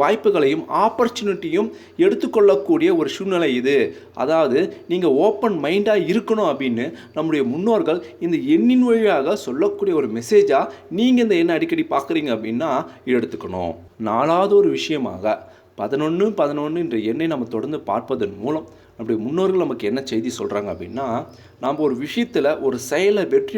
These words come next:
அடைகிறோம் அப்படின்னா அதுக்கு நம்மளுடைய நம்பிக்கை தான் காரணம். தொடர்ந்து அந்த விஷயத்துல அந்த செயலை நாம மிகப்பெரிய வெற்றி அடைஞ்சிட்டே வரணும் அப்படின்னா அதுக்கு முக்கியமான ஒரு விஷயம் என்ன வேணும் அப்படின்னா நம்மளுடைய பொறுமை,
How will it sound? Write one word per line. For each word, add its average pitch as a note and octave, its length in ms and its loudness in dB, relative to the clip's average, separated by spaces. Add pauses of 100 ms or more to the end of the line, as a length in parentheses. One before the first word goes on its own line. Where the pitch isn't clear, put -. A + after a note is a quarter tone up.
அடைகிறோம் E3 400 2
அப்படின்னா C3 380 -4 (440)
அதுக்கு B2 340 0 (180)
நம்மளுடைய A2+ 340 -2
நம்பிக்கை A#2+ 500 -4
தான் G2 180 -2
காரணம். - 260 -12 (480)
தொடர்ந்து F#3+ 380 2
அந்த A#3+ 140 2 (100)
விஷயத்துல F#3+ 500 0 (140)
அந்த C#3+ 140 -4 (100)
செயலை G3+ 320 2
நாம D#3+ 260 -2
மிகப்பெரிய E3+ 520 0
வெற்றி G3+ 300 0
அடைஞ்சிட்டே F#3 440 2 (120)
வரணும் F#3+ 320 0
அப்படின்னா D3+ 380 -4 (460)
அதுக்கு B2+ 340 -2
முக்கியமான F3 440 -2 (100)
ஒரு C3+ 160 -4
விஷயம் C3 280 -6
என்ன C3 180 -4
வேணும் A#2+ 200 -2
அப்படின்னா A2 400 -6 (580)
நம்மளுடைய G#2 560 -2 (440)
பொறுமை, A2 420 0